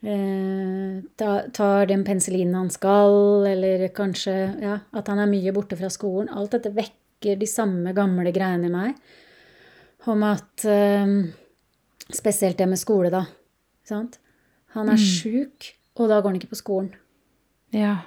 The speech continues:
Speaker 1: Og det er jo min greie, dette med
Speaker 2: Mm.
Speaker 1: skole.
Speaker 2: At det er
Speaker 1: Det er
Speaker 2: så
Speaker 1: s-,
Speaker 2: viktig,
Speaker 1: det er så
Speaker 2: eller?
Speaker 1: viktig, ja.
Speaker 2: Mm.
Speaker 1: Mm.
Speaker 2: Det forstår jeg.
Speaker 1: Og det,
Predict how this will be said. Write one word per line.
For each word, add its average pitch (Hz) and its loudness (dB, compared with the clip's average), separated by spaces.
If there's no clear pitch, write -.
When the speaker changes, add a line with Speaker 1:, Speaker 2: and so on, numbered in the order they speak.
Speaker 1:
Og 202 -6
det 208 6
er 190 0
jo 202 2
min 196 2
greie, 196 2
dette 214 -4
med 202 2
Speaker 2:
Mm. 190 0
Speaker 1:
skole. 196 0
Speaker 2:
At 202 -2
det 190 4
er 190 6
Speaker 1:
Det - 2
er 202 0
Speaker 2:
så 196 2
Speaker 1:
s-, 180 0
Speaker 2:
viktig, 220 0
Speaker 1:
det 208 4
er 202 6
så 220 2
Speaker 2:
eller? 214 2
Speaker 1:
viktig, 220 -4
ja. 220 2
Speaker 2:
Mm. 214 4
Speaker 1:
Mm. 208 0
Speaker 2:
Det 196 -8
forstår 185 -6
jeg. 190 -2
Speaker 1:
Og 226 -4
det, 226 0